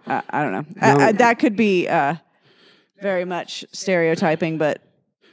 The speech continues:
Speaker 1: I
Speaker 2: Young
Speaker 1: mean,
Speaker 2: Blood is saying that's 'cause in Alabama they don't have teeth to get in the
Speaker 1: Houston
Speaker 2: way.
Speaker 1: is not better, Benford.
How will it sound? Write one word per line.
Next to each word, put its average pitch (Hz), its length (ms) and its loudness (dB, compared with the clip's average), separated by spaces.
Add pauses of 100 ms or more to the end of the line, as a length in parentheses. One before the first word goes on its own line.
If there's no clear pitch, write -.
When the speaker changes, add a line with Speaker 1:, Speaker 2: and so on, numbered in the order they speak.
(160)
Speaker 1:
I - 60 4
Speaker 2:
Young 147 80 6
Speaker 1:
mean, 160 160 4
Speaker 2:
Blood 131 240 4
is 120 100 -2
saying 123 280 0
that's 113 200 -2
'cause 110 220 -4
in 113 80 0
Alabama 104 480 0
they 104 100 -2
don't 101 180 0
have 101 220 -4
teeth 98 380 -6
to 110 80 -8
get 101 140 -8
in - 20 0
the 254 80 2
Speaker 1:
Houston 392 260 2
Speaker 2:
way. 320 60 4
Speaker 1:
is 214 160 2
not 185 420 2
better, 160 320 2
Benford. 160 540 -2